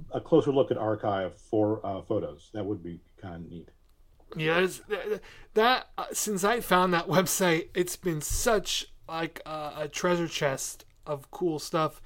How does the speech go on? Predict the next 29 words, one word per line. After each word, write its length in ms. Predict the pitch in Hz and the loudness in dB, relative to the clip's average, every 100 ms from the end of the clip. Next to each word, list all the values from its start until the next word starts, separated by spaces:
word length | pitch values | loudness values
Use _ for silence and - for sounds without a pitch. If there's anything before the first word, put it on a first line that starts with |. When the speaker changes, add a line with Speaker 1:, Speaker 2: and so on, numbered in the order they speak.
| - - - - | -20 -20 -20 -2
Speaker 2:
from 220 | 175 170 | 0 2
music 400 | 226 214 190 - | 2 4 4 4
to 120 | 156 | -8
film 280 | - 220 202 | 0 0 4
footage 680 | 202 175 165 156 139 - - | 4 4 4 0 -8 -12 -12
to 300 | 156 135 147 - | -8 -8 -10 -10
visuals 560 | 170 220 196 196 175 151 | -2 0 0 0 0 -2
and 80 | 175 | -4
images. 680 | 196 175 180 175 165 - - - - - - - - - | -4 0 2 2 -2 -14 -18 -20 -20 -14 -6 -6 -4 -4
Speaker 1:
Mm-hmm. 180 | 127 | -2
Speaker 2:
It's 140 | 120 156 | -2 -4
a, 140 | 180 | -6
it's 120 | 180 | -6
a 60 | 170 | -8
cool 220 | - 190 | -2 -4
place 360 | 175 175 160 - | -2 -2 -2 -2
to 340 | - 147 147 - _ | -4 -4 -6 -10 _
just 180 | 160 151 | -10 -6
sort 200 | 175 156 | -2 -2
of 100 | 139 | 2
dive 280 | 156 151 151 | 4 4 4
down 180 | 151 151 | -2 -2
the 80 | |
rabbit 320 | 143 143 147 139 | -2 -2 -4 -4
hole. 300 | 135 135 - _ - _ _ - _ _ | -6 -8 -14 _ -20 _ _ -20 _ _
Speaker 1:
It 100 | 110 | -4
is 140 | 110 107 | -2 -2
indeed. 320 | 110 101 - _ _ | -2 -2 -4 _ _
Speaker 2:
Yeah. 240 | 147 143 | -8 -8